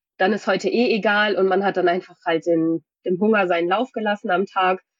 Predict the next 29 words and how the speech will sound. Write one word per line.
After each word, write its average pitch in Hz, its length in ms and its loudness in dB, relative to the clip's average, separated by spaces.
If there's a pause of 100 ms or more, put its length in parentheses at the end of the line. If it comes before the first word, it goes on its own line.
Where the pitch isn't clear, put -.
(180)
und 196 100 2
hat 175 120 0
dann 180 140 2
wieder 180 240 0
am 180 120 0
berühmten 180 340 -2
Montag 254 500 0
zum 220 140 -2
Beispiel 208 360 -2
angefangen, 190 680 0
ähm, 180 320 0
um 185 100 -2
eine 185 140 0
neue 175 260 0
Woche 226 200 -4
zu 208 140 -10
starten. 180 520 -2 (440)
Also 190 200 2
so 196 120 0
hatte 226 220 0
sich 220 140 0
das 196 160 -4
bei 190 100 0
mir 220 200 0
zumindest, 202 600 -2
ähm, 180 580 0
ein 196 60 -4
Dreivierteljahr 190 800 -2
zweitausendneunzehn 202 1040 0